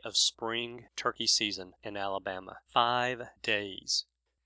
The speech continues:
Hey, I've got a great show for you today, and before we get into it, I want to thank T N Yeti, Tennessee Yeti,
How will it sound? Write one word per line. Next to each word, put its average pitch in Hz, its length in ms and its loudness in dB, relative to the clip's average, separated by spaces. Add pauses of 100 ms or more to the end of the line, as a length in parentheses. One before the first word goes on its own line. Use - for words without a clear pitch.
(160)
Hey, 127 140 4
I've 151 160 8
got 160 180 6
a - 20 0
great 123 480 2
show 139 380 6
for 120 240 -2
you 107 100 0
today, 107 540 4 (180)
and 110 840 0 (160)
before 127 440 -8
we 117 140 -6
get 110 240 4
into 117 440 2
it, 98 180 -4 (280)
I 110 160 6
want 160 360 -2
to 120 100 -2
thank 127 500 2 (420)
T 185 400 2
N 165 360 4
Yeti, 120 800 4 (240)
Tennessee 165 680 4
Yeti, 117 360 4